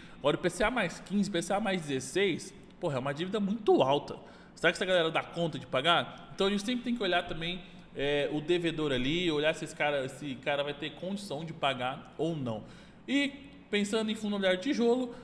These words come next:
é um fundo imobiliário mais fácil de analisar, né? Que a gente pode olhar a vacância financeira, olhar a vacância física, olhar a localização deste fundo imobiliário.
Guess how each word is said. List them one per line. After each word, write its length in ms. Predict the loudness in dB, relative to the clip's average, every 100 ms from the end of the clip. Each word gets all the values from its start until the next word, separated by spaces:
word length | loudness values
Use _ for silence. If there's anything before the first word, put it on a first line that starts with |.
| -12
é 160 | 0 4
um 120 | 4
fundo 160 | 4 2
imobiliário 240 | 2 4
mais 200 | 4 0
fácil 220 | 2 0 2
de 80 |
analisar, 300 | -2 0 0
né? 60 | 0
Que 80 | -4
a 40 |
gente 80 | -4
pode 160 | -4 0
olhar 120 | 2
a 20 |
vacância 360 | 2 -2 -4 -4
financeira, 480 | -4 -2 0 0
olhar 120 | 2 2
a 40 |
vacância 420 | 0 -2 -2 -2
física, 460 | -2 -2 -2 -2 -2
olhar 680 | 0 4 4 2 -4 -14 -2
a 240 | 0 2
localização 920 | 6 6 6 4 4 4 4 0 -2 -2
deste 340 | -2 -2 -6
fundo 280 | -10 -8 -8
imobiliário. 680 | -6 -4 0 4 4 2